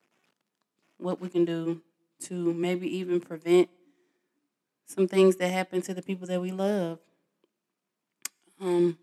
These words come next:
'cause pain isn't always obvious. Um, and you can never really know if somebody's going through so-, something if you don't recognize the signs, if you don't have the words, and if you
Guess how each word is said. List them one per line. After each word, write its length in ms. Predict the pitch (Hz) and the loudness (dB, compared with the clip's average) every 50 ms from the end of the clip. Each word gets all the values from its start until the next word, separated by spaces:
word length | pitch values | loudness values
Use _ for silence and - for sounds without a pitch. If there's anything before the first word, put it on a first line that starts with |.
| _ _ _ _ _ | _ _ _ _ _
'cause 160 | - 190 180 | -6 -6 -6
pain 360 | - - 220 220 226 226 220 | -4 -2 2 4 6 6 6
isn't 300 | 214 202 202 196 190 170 170 | 4 2 0 0 2 2 2
always 480 | 175 180 175 170 170 165 165 160 - - | 0 -4 -4 -4 -6 -6 -8 -10 -12 -12
obvious. 640 | 160 165 160 156 156 151 147 147 151 151 - - - 277 _ _ _ _ _ _ _ _ _ _ _ _ _ _ _ 190 | -12 -12 -12 -12 -14 -18 -20 -20 -20 -20 -20 -20 -20 _ _ _ _ _ _ _ _ _ _ _ _ _ _ _ _ -6
Um, 480 | 180 170 165 156 156 156 156 160 165 - 165 | -4 -4 -4 -4 -6 -8 -10 -12 -12 -8 0
and 120 | 165 180 | 2 2
you 120 | 180 185 185 | 2 2 2
can 180 | - 175 175 | 2 4 4
never 540 | 180 175 175 165 165 165 160 160 160 165 160 _ _ _ _ _ _ _ _ _ _ _ _ | 4 4 2 0 -4 -6 -8 -8 -8 -10 -14 _ _ _ _ _ _ _ _ _ _ _ _
really 300 | - 180 185 175 175 170 | -2 -2 2 6 8 8
know 240 | 175 175 170 165 | 8 8 6 4
if 80 | 165 160 | 2 0
somebody's 360 | - 185 180 175 165 165 160 | 2 2 2 2 2 0 -2
going 220 | 165 165 175 175 170 | 2 4 4 4 4
through 120 | 170 165 | 0 -6
so-, 240 | - - 165 165 - - _ | -10 -8 -8 -8 -8 -10 _
something 360 | - - 185 180 175 170 175 | -8 -2 -2 -2 0 0 0
if 140 | 170 165 - | -2 0 -2
you 80 | 180 | -6
don't 320 | 170 180 170 170 165 - - _ _ _ _ _ _ _ _ _ _ _ _ _ _ _ _ _ _ _ _ _ _ _ _ _ _ _ | -6 -4 -2 0 -2 -2 -4 _ _ _ _ _ _ _ _ _ _ _ _ _ _ _ _ _ _ _ _ _ _ _ _ _ _ _
recognize 540 | 185 175 185 185 - 190 190 190 185 190 185 | 2 2 4 6 6 8 8 8 8 6 4
the 80 | 185 | 0
signs, 560 | 180 - - 185 180 180 175 175 175 175 175 170 | -2 2 4 6 8 8 8 8 6 6 4 2
if 160 | 165 - 175 | -2 -8 -6
you 40 | 165 | -4
don't 280 | 170 165 160 147 - - _ _ _ _ _ | 0 0 0 0 -2 -4 _ _ _ _ _
have 200 | - 190 185 175 | -2 -2 -2 0
the 80 | 175 175 | -2 -2
words, 580 | 165 175 175 170 170 170 165 165 160 - - - | 0 2 4 4 6 4 4 2 0 -2 -4 -4
and 160 | 170 165 170 | 0 0 0
if 180 | 160 160 - - | 0 0 -4 -8
you 300 | 165 165 160 156 160 160 | -10 -8 -6 -6 -8 -8